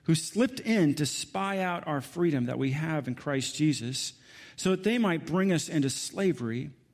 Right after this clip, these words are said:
to them we did not yield in submission even for a moment, so that the truth of the gospel might be preserved for you." There are people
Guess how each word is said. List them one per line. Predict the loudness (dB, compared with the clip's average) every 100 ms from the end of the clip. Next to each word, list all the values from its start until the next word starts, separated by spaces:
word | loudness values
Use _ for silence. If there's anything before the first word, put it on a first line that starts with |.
| _ -20 -20 -20 _
to | -4
them | 0 2 2 2 2 2
we | 4
did | 4 4
not | 4 2 0 -2
yield | 2 4 6 2
in | 0 -2
submission | 2 2 4 2 0 0 0
even | 2 2 2 0
for | 0
a | 2
moment, | 4 4 2 -2 -10 -20 -20 -20 -20 -8
so | 0 4
that | 4 2
the | 0
truth | 0 2 2 2
of | -4 -2
the | -2
gospel | -2 0 0 0 0 0 0
might | 0 0 2
be | 2
preserved | 2 0 -4 -2 -2 -2 -2 -8 -16 _ _ _ _
for | -2 0
you." | 0 -2 -6 -18 _ _ _ _ _ _ _ _ _ _ _ -6
There | -6
are |
people | -2 -2 0 -2 -2 -6